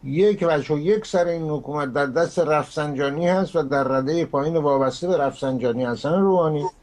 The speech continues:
و آنچه که به ایشون مربوط می‌شه مثل وزیر خارجه‌اش، اه، جو-، ظریف، یک سرش هم، اه، ولی فقیه هست و آنچه که به ایشون مربوط می‌شه. یک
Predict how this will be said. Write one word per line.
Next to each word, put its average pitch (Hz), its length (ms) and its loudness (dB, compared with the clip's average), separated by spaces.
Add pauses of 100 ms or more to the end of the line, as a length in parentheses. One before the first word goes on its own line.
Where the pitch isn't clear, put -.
(640)
و 101 220 -2
آنچه 139 500 0
که 131 280 0 (340)
به 120 360 -2
ایشون 127 320 -2
مربوط 143 400 0
می‌شه 135 220 -4
مثل 131 240 -2
وزیر 127 420 0
خارجه‌اش، 120 920 0 (680)
اه، 107 280 0
جو-، 110 420 0
ظریف، 123 580 -2 (840)
یک 208 220 2
سرش 202 300 0
هم، 190 240 -2 (160)
اه، 110 520 -6
ولی 151 420 4
فقیه 156 420 0
هست 165 300 -2
و 180 40 -6
آنچه 160 420 -6
که 160 120 -6
به 156 100 -4
ایشون 156 440 -2
مربوط 110 440 -2
می‌شه. - 220 -12
یک 220 200 0